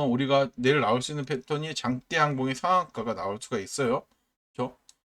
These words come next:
우리의 바람이죠. 저는 또 윗꼬리가 나올 확률도 굉장히 높다고 봐요. 윗꼬리가. 네? 나와줄 확률이 높다. 앞에 매물대가 있어요. 기본적으로 조금 이렇게 두꺼워지는 장대 양봉의 윗꼬리가 나오면 얘는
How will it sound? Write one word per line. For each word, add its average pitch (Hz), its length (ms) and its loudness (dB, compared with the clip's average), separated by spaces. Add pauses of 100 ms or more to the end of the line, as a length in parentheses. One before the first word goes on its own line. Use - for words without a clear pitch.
(180)
우리의 143 200 2
바람이죠. 113 640 -6 (560)
저는 185 260 0
또 202 80 -6
윗꼬리가 185 640 2
나올 123 260 4
확률도 180 360 -4
굉장히 120 220 2
높다고 110 440 -6
봐요. 82 180 -16 (380)
윗꼬리가. - 360 -14 (960)
네? 247 100 -16 (600)
나와줄 90 340 -8
확률이 143 280 -4
높다. 90 260 -8
앞에 - 340 -2 (360)
매물대가 110 360 -4
있어요. - 240 -10
기본적으로 226 540 2
조금 233 500 0 (560)
이렇게 147 400 0
두꺼워지는 190 720 6
장대 120 380 -2
양봉의 120 520 2
윗꼬리가 120 400 0
나오면 98 240 -4
얘는 123 280 -2